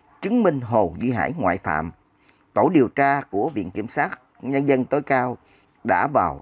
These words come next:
Long An xác minh các nhân chứng xong, đồng thời báo cáo tình tiết mới này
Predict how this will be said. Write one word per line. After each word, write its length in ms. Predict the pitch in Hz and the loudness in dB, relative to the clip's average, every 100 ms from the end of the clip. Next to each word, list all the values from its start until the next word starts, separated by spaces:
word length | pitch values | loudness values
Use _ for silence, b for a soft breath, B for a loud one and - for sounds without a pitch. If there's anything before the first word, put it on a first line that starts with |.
| - | -2
Long 200 | 127 123 | 0 2
An 200 | 127 117 | 0 0
xác 280 | - 202 220 | -4 -4 -2
minh 200 | 143 117 | -2 -2
các 280 | - 156 175 | -2 -4 -2
nhân 180 | 139 117 | -4 -4
chứng 200 | 117 165 | -6 -4
xong, 200 | - 120 117 _ B B B | -2 -2 -4 _ B B B
đồng 240 | 123 123 120 | 0 2 0
thời 320 | 107 107 90 85 _ - | 0 0 0 -10 _ -2
báo 220 | 123 180 | 2 2
cáo 320 | - 151 185 254 - | 0 -4 -4 -6 -4
tình 200 | 131 110 | -2 -4
tiết 260 | - - | -6 -6
mới 200 | 156 156 | -2 -2
này 280 | 175 113 82 | -2 -4 -4